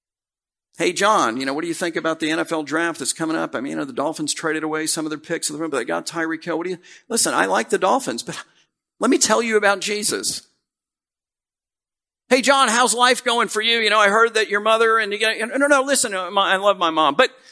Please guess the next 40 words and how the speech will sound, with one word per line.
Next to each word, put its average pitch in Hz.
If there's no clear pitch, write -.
let 233
me 320
tell 285
you 285
about 240
Jesus." 226
"And 151
what 131
do 143
you 151
think 175
of 190
the 185
weather?" 202
"Well, 190
we're 226
out 262
in -
the 220
Judean 196
wilderness, 175
so 160
it's 156
pretty 233
much 208
the 180
same 202
every 185
day. 196
It's -
a 156
hundred, 196
it's 165
dry. 185
Why 220
are 254
we 240
having 247
this 208
conversation? 180